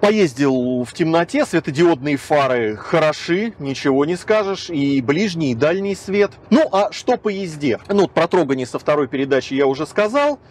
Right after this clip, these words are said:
Четвёртая, пятая, шестая, тут, в принципе, всё просто. Четвёртая передача работает с пятидесяти километров в час, пятая с шестидесяти, шестую можно включать на семидесяти, чтобы не было насилия над движком.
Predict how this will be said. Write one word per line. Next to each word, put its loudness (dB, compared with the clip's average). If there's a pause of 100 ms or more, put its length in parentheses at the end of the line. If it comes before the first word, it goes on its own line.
(200)
Четвёртая, 0
пятая, 0
шестая, 0
тут, -4 (120)
в -18
принципе, -2
всё 0
просто. 0
Четвёртая 2
передача 0
работает 0
с -20
пятидесяти 0
километров 0
в -20
час, -2
пятая 2
с -12
шестидесяти, -2 (220)
шестую 2
можно 0
включать -2 (100)
на 0
семидесяти, -4
чтобы 0
не 4
было 2
насилия -2
над -2
движком. -2